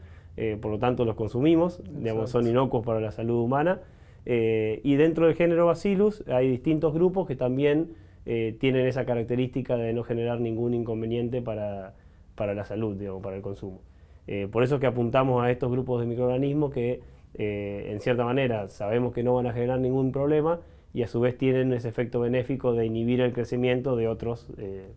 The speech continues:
Speaker 1: perjudiciales.
Speaker 2: Eh, ¿esto está en, en periodo de investigación o ya se está comercializando?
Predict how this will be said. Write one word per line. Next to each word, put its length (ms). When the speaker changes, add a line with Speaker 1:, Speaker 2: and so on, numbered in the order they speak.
Speaker 1:
perjudiciales. 800
Speaker 2:
Eh, 340
¿esto 220
está 160
en, 200
en 160
periodo 280
de 80
investigación 840
o 120
ya 180
se 100
está 180
comercializando? 960